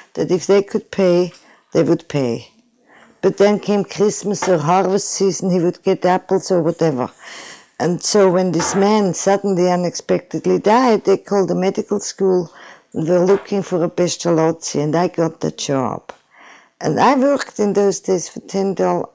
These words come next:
the equivalent of about ten dollars a day, and I was happy as a lark, and I really loved this practice, because I never had to worry about bookkeeping or making bills.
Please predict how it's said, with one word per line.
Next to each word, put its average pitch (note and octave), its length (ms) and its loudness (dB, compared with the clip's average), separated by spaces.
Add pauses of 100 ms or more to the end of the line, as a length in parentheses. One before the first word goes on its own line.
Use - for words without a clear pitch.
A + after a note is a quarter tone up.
(160)
the F#3 140 0
equivalent F#3 560 -2
of C#3+ 100 -4
about D3 320 -6
ten E3 200 -6
dollars D3 480 -6 (540)
a - 80 -4
day, D3+ 300 4
and D#3+ 220 -2
I D#3 80 -2
was D3 180 -6
happy E3+ 320 -8
as D3+ 140 -6
a D#3+ 40 -4
lark, C#3 440 -6
and D3 100 -8
I C#3+ 160 -6
really D3 580 -2
loved C#3+ 360 -6
this - 160 -12
practice, - 580 -8 (320)
because D#3+ 300 -2
I D#3+ 60 0
never E3+ 260 -2
had F3+ 200 -4
to F3 60 -2
worry E3 320 -2
about F3 300 -6
bookkeeping D#3+ 680 -4
or D#3+ 60 -4
making D3+ 480 -6
bills. C#3+ 400 0